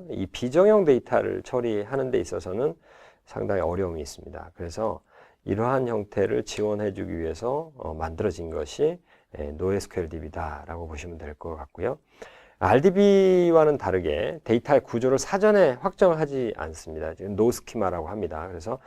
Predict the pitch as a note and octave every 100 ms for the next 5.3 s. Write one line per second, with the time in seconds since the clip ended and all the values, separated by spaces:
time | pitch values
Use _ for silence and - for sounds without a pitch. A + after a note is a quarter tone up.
0 | - - - - F#2 C#3 F3 F3 E3 D#3
1 | C#3+ D#3 D3 C#3+ C3 D3+ C#3+ B2+ - D3
2 | E3 - A#2 A#2+ D3 D3+ B2 G#2 - G2+
3 | F#2 D#2+ D#2+ _ _ _ _ _ - A2+
4 | B2+ A#2+ G#2 G2+ F#2+ - F2 F2+ E2 E2+
5 | E2 E2